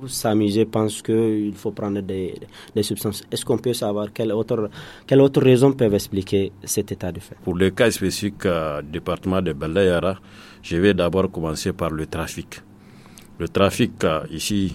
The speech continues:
Speaker 2: des stupéfiants et de la, et de la drogue s'explique par, euh, sa position géographique. Vous n'êtes pas sans savoir que Balayara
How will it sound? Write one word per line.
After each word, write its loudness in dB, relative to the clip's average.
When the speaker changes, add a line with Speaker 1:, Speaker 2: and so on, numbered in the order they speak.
Speaker 2:
des -6
stupéfiants 0
et 4
de -4
la, -2
et 0
de 0
la -2
drogue 2
s'explique -4
par, -2
euh, -4
sa -6
position -2
géographique. -6
Vous -8
n'êtes -2
pas 4
sans 0
savoir 0
que -4
Balayara 0